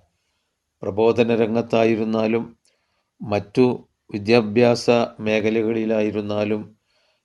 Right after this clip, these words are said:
മനുഷ്യബന്ധങ്ങൾ നിലനിർത്താനും സോഷ്യൽ മീഡിയ ഇന്നൊരു അനിവാര്യ ഘടകമായിരിക്കുന്നു. എന്നാലത് ഉപയോഗിക്കുമ്പോൾ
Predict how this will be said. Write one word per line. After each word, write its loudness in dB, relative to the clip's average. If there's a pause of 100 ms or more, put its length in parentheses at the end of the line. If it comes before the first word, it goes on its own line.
മനുഷ്യബന്ധങ്ങൾ 0 (140)
നിലനിർത്താനും 0 (120)
സോഷ്യൽ -4
മീഡിയ -2 (300)
ഇന്നൊരു -2 (160)
അനിവാര്യ -2 (580)
ഘടകമായിരിക്കുന്നു. 0 (460)
എന്നാലത് 4
ഉപയോഗിക്കുമ്പോൾ 2